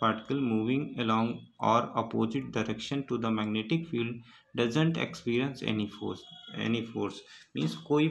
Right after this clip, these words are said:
फोर्स एक्सपीरियंस नहीं करते यहाँ पे। That is very important to remember, right? Okay, now थर्ड केस लेते हैं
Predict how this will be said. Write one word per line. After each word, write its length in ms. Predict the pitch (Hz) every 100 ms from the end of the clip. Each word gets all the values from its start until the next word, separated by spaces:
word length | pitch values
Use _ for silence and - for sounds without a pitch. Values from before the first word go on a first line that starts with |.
| 160
फोर्स 280 | 139 135
एक्सपीरियंस 560 | - - - 120 120 113
नहीं 200 | 113 110
करते 380 | 113 110 - 127
यहाँ 220 | 127 131 131
पे। 100 | 151 123
That 260 | 113 113 135
is 120 | 135 -
very 220 | 117 113
important 540 | 113 113 104 - 101 101 _ _ _ _
to 140 | - 120
remember, 420 | 110 101 98 104 101 -
right? 200 | 127 165 - - - - _ - _ _ _ -
Okay, 240 | 110 92 - _ - _ _ -
now 160 | 123 135 165 - - _ _
थर्ड 240 | 143 170 -
केस 260 | 139 131 123
लेते 260 | 113 113
हैं 200 | 113 123